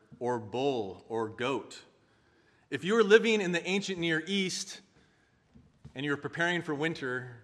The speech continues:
you didn't have a re-, refrigerator in your garage to store that extra meat for when, you know, you, you didn't have any more. But you might have had some extra animals, keep them together to keep them warm.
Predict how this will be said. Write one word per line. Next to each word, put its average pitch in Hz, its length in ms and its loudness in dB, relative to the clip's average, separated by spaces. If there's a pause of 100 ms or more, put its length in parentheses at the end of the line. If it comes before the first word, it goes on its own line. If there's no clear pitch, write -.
(520)
you 131 180 -8
didn't 160 220 -4
have 160 160 2
a 139 60 -2
re-, 131 200 -6 (140)
refrigerator 147 640 0
in 139 100 -4
your 127 100 -6
garage 131 440 2
to 123 80 -10
store 151 360 0
that 135 220 0
extra 139 320 -6
meat 135 380 -4
for 127 100 -8
when, 123 360 -6 (520)
you 120 120 -8
know, 123 60 -2
you, 120 160 0
you 123 160 -4
didn't 131 300 0
have 151 280 4
any 110 140 -2
more. 92 340 -8
But 127 100 -6
you 143 100 -4
might 175 200 4
have 170 100 0
had 160 240 6
some 143 160 -10
extra 143 300 -4
animals, 156 580 0
keep 147 180 -12
them 139 140 -8
together 123 340 -2
to 113 80 -6
keep - 260 -12
them 107 220 -6
warm. 143 580 -2